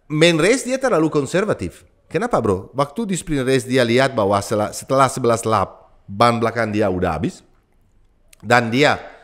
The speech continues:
takut bahwa itu terjadi juga. Jadi startnya lebih konservatif, startnya di belakang. Dia mau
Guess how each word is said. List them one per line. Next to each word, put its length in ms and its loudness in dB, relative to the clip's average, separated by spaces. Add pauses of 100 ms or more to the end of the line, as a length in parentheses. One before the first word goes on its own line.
(480)
takut 460 0
bahwa 280 0
itu 200 -4
terjadi 400 -4
juga. 320 -2 (420)
Jadi 280 0
startnya 540 -4
lebih 260 -2
konservatif, 840 -6 (320)
startnya 480 -2
di 160 -4
belakang. 680 -2 (320)
Dia 280 0
mau 180 0